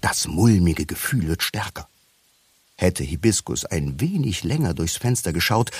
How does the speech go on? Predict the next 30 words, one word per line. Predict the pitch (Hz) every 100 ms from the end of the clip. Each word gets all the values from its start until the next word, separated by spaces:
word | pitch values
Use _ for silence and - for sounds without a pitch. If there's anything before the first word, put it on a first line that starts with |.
| - - - _ -
dann | 120 113 117
hätte | 98 - 190 254 -
er | 196 151
vielleicht | - 85 104 233 -
entdeckt, | 98 220 226 - - - - - _ -
dass | 131 -
auf | 120 107
seinem | 113 92
Küchentisch | 95 233 - 143 - 95 - -
Milch, | 160 196 202 - - -
Zucker, | - 202 190 170 - -
ein | 110 101
Messlöffel, | 151 170 165 156 180 - -
eine | 131
große | 117 135 -
Schüssel | - 226 - 202 - - -
und | 247 415 - -
auch | 160 190 -
noch | 175 -
ein | 165 160
Schneebesen | - 175 208 208 82 82 80
herumliegen. | 71 73 87 80 78 71 - _ _ _ _ _ _ _ _ _ -
Dabei | 80 - 82
hat | - 90
er | -
doch | 69 71 -
heute | 80 -
gar | - 71
nicht | 69 -
gebacken. | - 147 - 131